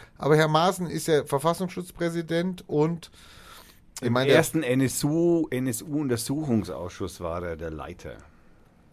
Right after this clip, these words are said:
Speaker 1: Ja, aber im ersten, dann haben sie ihn wahrscheinlich weggemacht. Ja. So, und was hat denn der sich jetzt geleistet? Ist euch das entgangen?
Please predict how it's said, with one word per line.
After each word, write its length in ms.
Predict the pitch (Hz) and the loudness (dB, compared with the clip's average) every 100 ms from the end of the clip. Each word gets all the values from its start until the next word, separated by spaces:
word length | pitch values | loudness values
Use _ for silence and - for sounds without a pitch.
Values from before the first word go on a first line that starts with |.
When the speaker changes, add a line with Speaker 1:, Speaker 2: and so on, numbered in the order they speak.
| _ _ _ _ - - - - - - | _ _ _ _ -20 -20 -20 -20 -20 -18
Speaker 1:
Ja, 100 | 92 | -8
aber 140 | 95 92 | -4 -4
im 120 | 87 | -4
ersten, 460 | 110 120 - 98 87 | -2 -2 -4 -10 -8
dann 160 | 92 | -8
haben 120 | 101 107 | -8 -8
sie 100 | 113 | -8
ihn 100 | 104 | -6
wahrscheinlich 280 | 107 107 104 | -2 -2 -4
weggemacht. 540 | 113 113 87 82 - | -6 -6 -6 -8 -12
Ja. 60 | 87 - - - - _ - - - - - - | -12 -12 -20 -20 -20 _ -20 -20 -20 -20 -20 -4
So, 220 | 160 156 | 4 4
und 100 | 135 | 4
was 160 | 156 | 0
hat 100 | 175 | 0
denn 140 | 220 180 | -4 0
der 200 | 175 170 | 0 -2
sich 200 | 170 147 | -6 -10
jetzt 180 | 147 - | -12 -8
geleistet? 540 | 139 123 165 - 208 | -6 -4 -6 -8 -12
Ist 120 | 156 | -8
euch 140 | 160 147 | -8 -6
das 200 | 143 147 | -8 -10
entgangen? 500 | 143 143 170 220 | -8 -8 -8 -10